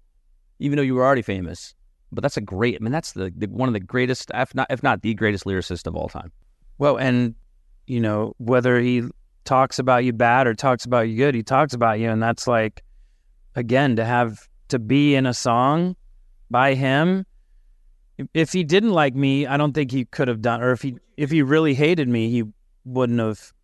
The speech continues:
Speaker 2: because he knows, knows what that <laughs> meant. That meant a lot for me.
Speaker 1: What did you
Speaker 2: You know,
Speaker 1: do?
Speaker 2: actually, it was better if he talked about me. Nobody else, did. Lance Bass, "I'm not gonna kick your ass," you know. It was like, that made more sense now that I think about it.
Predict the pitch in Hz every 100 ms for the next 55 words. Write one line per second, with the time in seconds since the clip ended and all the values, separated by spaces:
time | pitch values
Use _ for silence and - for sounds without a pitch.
0 | _ _ _ 127 131 139 151 151 156 160
1 | 135 - 147 156 151 143 139 147 147 147
2 | 185 - 196 185 165 170 160 - 151 151
3 | 269 165 101 _ _ _ - 139 156 143
4 | - 190 214 185 160 120 147 190 233 110
5 | 104 131 117 131 117 117 117 113 107 107
6 | 127 - 135 151 175 180 196 - 143 143
7 | 143 - 127 151 165 120 170 208 185 180
8 | - _ _ 143 147 160 165 190 170 190
9 | 202 220 180 175 156 147 139 143 147 _
10 | _ _ _ _ - 139 151 135 - 226
11 | 220 196 240 214 233 - - 302 247 120
12 | - 185 226 202 185 277 269 160 131 165
13 | 185